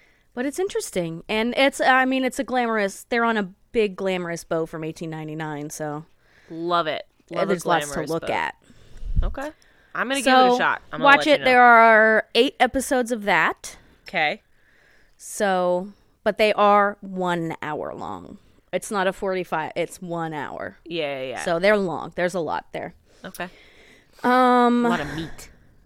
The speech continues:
Speaker 2: to
Speaker 1: lot
Speaker 2: those
Speaker 1: of meat.
Speaker 2: episodes.
Speaker 1: And a lot of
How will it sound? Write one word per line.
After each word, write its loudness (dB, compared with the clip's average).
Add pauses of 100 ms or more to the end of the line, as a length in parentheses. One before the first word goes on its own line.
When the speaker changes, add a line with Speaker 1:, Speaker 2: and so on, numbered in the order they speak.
(120)
Speaker 2:
to -14
Speaker 1:
lot 4
Speaker 2:
those 2
Speaker 1:
of 0
meat. 0
Speaker 2:
episodes. -14 (1700)
Speaker 1:
And -2
a -2
lot 4
of 0